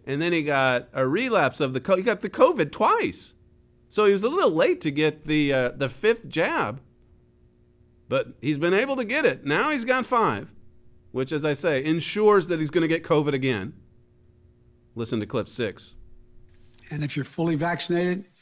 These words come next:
Speaker 2: get one more covid shot once a year. That's it.
Speaker 1: Just once a year. He's gotten five in twenty months. The vaccine, it still hasn't been tested. The, the Pfizer people admit that.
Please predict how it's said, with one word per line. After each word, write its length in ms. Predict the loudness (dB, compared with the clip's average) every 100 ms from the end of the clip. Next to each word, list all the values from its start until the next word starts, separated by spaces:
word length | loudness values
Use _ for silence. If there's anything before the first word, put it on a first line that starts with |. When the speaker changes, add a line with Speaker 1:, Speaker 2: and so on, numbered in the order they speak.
| _ -20 _ _ -14 -4
Speaker 2:
get 280 | -2 -2 -4 -10
one 500 | -6 -2 0 0 -2 -8 -8
more 360 | -4 -4 -6 -12 -8
covid 320 | -2 -2 -4
shot 300 | -10 -12 -16 -20 _ _ _ _ -4
once 320 | -2 -2 0
a 40 |
year. 460 | 2 2 0 -2 -10 _ _ _
That's 280 | -6 -4 -2
it. 240 | -2 -2 -8 _ _ _
Speaker 1:
Just 200 | -6 -4
once 340 | -4 -2 -2
a 60 | -2
year. 460 | 0 2 2 -2 -8 _ _
He's 260 | -6 -4 0
gotten 300 | 2 2 2
five 560 | 0 2 2 2 2 0
in 140 | -4
twenty 300 | -4 -2 0
months. 500 | 0 -2 -4 -10 -20 _ -6
The 120 | -4
vaccine, 680 | 0 0 0 -2 0 0 -2 -6 -4
it 120 | -2
still 300 | 0 6 6
hasn't 340 | 6 2 0
been 160 | 0 0
tested. 580 | 0 0 0 -2 -8 -12 -20 _ _ _ _ _ _ _
The, 260 | -4 0 0
the 340 | 0 2 2
Pfizer 480 | 2 0 0 0 0
people 340 | 0 0 2 2
admit 400 | 4 0 -2 -4
that. 300 | -6 -6